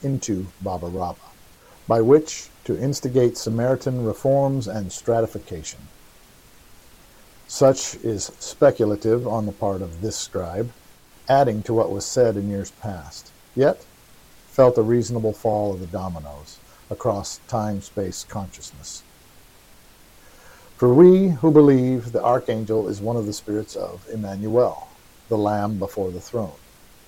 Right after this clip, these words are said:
and speaks to human hearts, calling them to the Most High,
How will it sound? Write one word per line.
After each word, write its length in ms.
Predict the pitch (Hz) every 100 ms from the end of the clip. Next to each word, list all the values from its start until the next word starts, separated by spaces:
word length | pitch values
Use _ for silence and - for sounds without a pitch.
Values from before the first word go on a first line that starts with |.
| - - - -
and 140 | 123
speaks 360 | - 165 160 -
to 100 | 135
human 260 | 147 139 120
hearts, 540 | 131 123 - - - - - - - - - -
calling 380 | - 123 120 123
them 340 | 123 123 135 131
to 80 | -
the 100 | 104
Most 300 | 104 104 -
High, 300 | 117 101 82